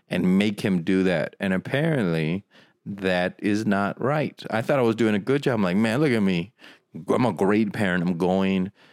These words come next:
and taking time off of my job." And don't laugh at that. I do have a job. This is my job. I'm actually doing a commercial right now for H E B. That's right. You heard me right.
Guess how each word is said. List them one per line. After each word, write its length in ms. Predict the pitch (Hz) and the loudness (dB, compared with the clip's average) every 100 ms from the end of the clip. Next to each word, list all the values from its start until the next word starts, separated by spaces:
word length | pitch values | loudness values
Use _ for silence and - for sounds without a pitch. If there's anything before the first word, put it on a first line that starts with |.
| _ _ - | _ _ -10
and 220 | 78 76 | -10 -8
taking 400 | - 107 101 87 | -2 -2 0 -2
time 320 | - 101 101 | -2 -4 0
off 240 | 95 95 - | 0 -2 -2
of 60 | |
my 340 | 78 87 92 95 | -2 0 0 0
job." 460 | 85 87 87 85 | 0 0 0 -2
And 100 | 87 | -2
don't 220 | 87 87 | 0 0
laugh 200 | 87 80 | 0 -2
at 100 | - | -4
that. 140 | 85 80 | -2 -2
I 60 | |
do 160 | 82 92 | 0 0
have 180 | 87 78 | 0 -2
a 60 | |
job. 300 | 76 78 73 | -4 -4 -4
This 100 | 92 | -2
is 140 | 90 82 | -2 -2
my 160 | 78 | -2
job. 280 | 76 - 71 - | -4 -6 -6 -4
I'm 80 | 98 | -4
actually 220 | - 107 | -2 -2
doing 160 | 107 | 0
a 20 | 101 | -2
commercial 420 | - 98 101 98 | -2 -4 -2 -2
right 120 | 92 | -2
now 140 | 90 | -2
for 120 | 92 90 | -2 -4
H 260 | 85 - | -4 -4
E 40 | 95 | -4
B. 260 | 95 80 - - | -2 -2 -2 -4
That's 240 | 147 - | -4 -2
right. 260 | 85 95 - - - | -2 -2 -6 -12 -4
You 80 | 156 | 0
heard 160 | 139 | 2
me 80 | 98 | 2
right. 320 | 90 98 120 | 0 0 -2